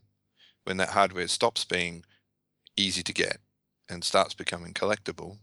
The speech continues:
the same as the old Macintoshes are now becoming collectible as well, um, you know, it will become more and more expensive to to be able to buy it. And of course, Power P C, uh, PowerBooks, um,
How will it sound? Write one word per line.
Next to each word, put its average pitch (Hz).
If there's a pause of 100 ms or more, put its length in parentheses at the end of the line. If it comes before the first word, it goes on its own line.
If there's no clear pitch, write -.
the 92
same 87
as 85 (300)
the 92
old 87
Macintoshes 87
are 85
now 87
becoming 85
collectible 87
as 90
well, - (600)
um, 95 (380)
you 104
know, - (380)
it 107
will 98
become 92
more 90
and 90
more 90
expensive - (340)
to 87 (280)
to -
be 95
able 90
to 87
buy 92
it. 73
And 87
of 87
course, - (440)
Power 95
P 90
C, 90
uh, 90 (180)
PowerBooks, 101 (480)
um, 85